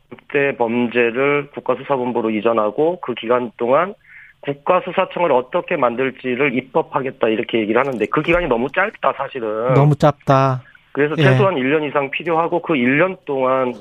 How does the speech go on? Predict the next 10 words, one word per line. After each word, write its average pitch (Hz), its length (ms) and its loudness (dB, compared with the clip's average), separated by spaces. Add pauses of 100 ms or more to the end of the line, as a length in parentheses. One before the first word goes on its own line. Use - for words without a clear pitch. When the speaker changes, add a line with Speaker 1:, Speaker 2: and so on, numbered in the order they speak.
(200)
Speaker 1:
음, 104 280 -16
국회 139 200 -4
특위 175 500 -2
정도를 120 500 0
세-, 143 160 -2 (460)
구성을 131 320 0
해서 117 580 0
Speaker 2:
음. 143 680 2
Speaker 1:
국가수사청에 156 960 -2
대한, 120 420 0